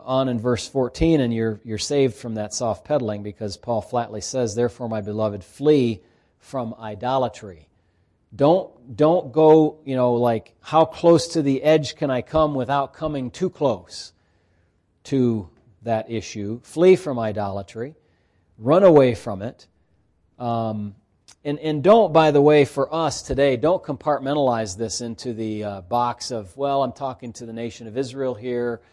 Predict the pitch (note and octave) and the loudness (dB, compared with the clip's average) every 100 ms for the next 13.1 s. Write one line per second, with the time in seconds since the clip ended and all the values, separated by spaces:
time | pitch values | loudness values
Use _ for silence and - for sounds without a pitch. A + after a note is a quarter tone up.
0 | _ _ - G2+ G#2 G#2 C3 A2+ A#2 A#2 | _ _ -18 -14 -14 -10 -10 -10 -8 -8
1 | G#2+ F#2+ B2 B2 A#2+ A2+ A2 A2 C3 D#3 | -8 -10 -6 -4 -4 -6 -8 -6 -4 -4
2 | D3 C#3+ C3+ C3 - D3 - C3+ A#2+ B2+ | -4 -4 -6 -8 -8 -8 -10 -8 -4 -4
3 | C#3+ D3+ _ _ B2 B2 - B2+ A#2+ A2+ | -6 -12 _ _ -14 -12 -10 -12 -10 -6
4 | B2+ B2+ - B2 A#2+ B2 B2 A#2+ A#2 B2 | -6 -8 -10 -8 -4 -2 -4 -6 -10 -10
5 | - C#3+ A2+ A2+ A2 A#2+ B2+ D#3 D3+ _ | -12 -16 -12 -10 -8 -6 -6 -10 -16 _
6 | _ _ _ _ A2+ A2 A#2 G#2+ - C#3+ | _ _ _ _ -8 -4 -4 -4 -4 -2
7 | B2 A2+ - G#2+ G#2 A2 B2 A2 - C3+ | -2 -4 -8 -20 -10 -4 -2 -2 -4 0
8 | C#3 A2 G2+ G2+ F#2+ G#2 F#2 G#2+ - G#2 | 2 2 -2 -6 -8 -10 -10 -12 -12 -12
9 | F#2+ F2+ - A2 G2+ F#2+ - B2 G#2+ F2+ | -10 -12 -18 -18 -20 -20 -10 -8 -8 -10
10 | F#2 _ _ _ _ _ _ - A2+ G#2+ | -18 _ _ _ _ _ _ -10 -4 -4
11 | G#2 G#2+ C3+ - D3+ C3 C3+ A#2+ A#2 - | -2 2 2 2 0 2 2 0 -4 0
12 | C3+ C3+ - G#2+ G2+ G2+ - - B2 A2 | 2 2 -2 -12 -12 -12 -12 -6 -4 -4
13 | G#2 | -6